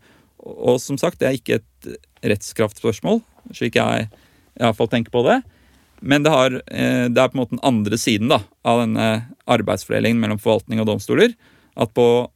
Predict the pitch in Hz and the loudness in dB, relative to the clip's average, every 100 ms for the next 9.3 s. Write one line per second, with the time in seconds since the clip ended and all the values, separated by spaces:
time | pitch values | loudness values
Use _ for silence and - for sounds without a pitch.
0 | _ - - 120 117 110 - 147 - 117 | _ -4 0 0 0 -2 -4 -2 0 0
1 | 113 117 117 113 113 _ _ _ _ _ | 0 0 0 0 -4 _ _ _ _ _
2 | _ - 113 110 104 98 113 110 147 156 | _ -14 -2 0 0 -2 -2 0 0 -2
3 | 151 _ - 127 117 117 117 117 120 120 | -8 _ -8 -2 0 0 0 0 -2 -4
4 | 113 _ _ _ _ _ - 123 117 110 | -6 _ _ _ _ _ -2 0 2 -2
5 | 107 - 107 117 113 113 113 107 107 107 | -6 -2 -2 0 0 0 -2 0 -2 -2
6 | 120 - 107 107 110 104 _ _ _ _ | -6 -2 -2 0 -2 -4 _ _ _ _
7 | _ - 120 117 113 113 113 113 117 113 | _ -8 -4 -2 0 -2 -2 -4 -2 -2
8 | 107 113 107 117 107 - 113 107 - 120 | 0 -4 0 0 0 -2 -2 -2 0 0
9 | 110 208 | 2 2